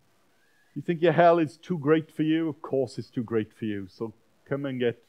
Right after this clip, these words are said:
grace and peace from Jesus Christ. And there are means that these come. That's the second thing, isn't it? There's means of grace and peace. What are the means of grace and peace? Church. That's what church is about, isn't it? When you come to church. Hasn't that happened to you when you've been welcomed in church? Have you found that?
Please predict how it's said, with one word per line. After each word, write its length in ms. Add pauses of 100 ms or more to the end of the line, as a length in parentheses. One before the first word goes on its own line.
(140)
grace 400
and 180
peace 420 (760)
from 180
Jesus 360
Christ. 240
And 120
there 140
are 40
means 600
that 140
these 180
come. 220
That's 180
the 300
second 360
thing, 140
isn't 160
it? 60
There's 180
means 600
of 100
grace 300
and 100
peace. 300 (360)
What 160
are 40
the 120
means 680
of 100
grace 300
and 100
peace? 220
Church. 480
That's 180
what 240
church 300
is 100
about, 320
isn't 160
it? 240
When 140
you 100
come 220
to 80
church. 460 (1300)
Hasn't 140
that 140
happened 340
to 100
you 160
when 140
you've 160
been 160
welcomed 480
in 140
church? 400
Have 120
you 120
found 320
that? 280